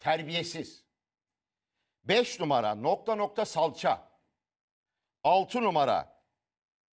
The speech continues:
"Survivor'a gelmiş en lanet insansın." Yedi numara, "Ağzını yırtarım." Sekiz numara, "Şunu bağlayın." Dokuz numara,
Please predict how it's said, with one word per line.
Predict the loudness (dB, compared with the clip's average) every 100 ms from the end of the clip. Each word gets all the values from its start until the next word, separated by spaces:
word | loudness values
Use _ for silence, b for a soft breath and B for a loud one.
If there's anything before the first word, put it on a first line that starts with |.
| _ _ _ _ _
"Survivor'a | -12 0 2 4 4 4 4 2
gelmiş | 2 0 0 -4 -8 -6 0
en | 2 2 2
lanet | 4 4 0 -8
insansın." | -10 -6 -4 -4 -8 -18 _ _ _ _ _ _ _ _ _ _ _ _ _ _ _
Yedi | -2 -2 0 0
numara, | 2 2 2 0 0 2
"Ağzını | 4 4 2 -4 -2
yırtarım." | -2 0 -2 -2 -8 _ _ _ _ _ _ _ _ _ _ _
Sekiz | -14 -6 -4 -2 -4 -2
numara, | 0 0 0
"Şunu | -6 -4 0
bağlayın." | 4 4 4 2 -2 -12 _ _ _ _ _ _ _ _ _ _
Dokuz | -2 0 -2 -2 -2
numara, | 0 2 2 2 -4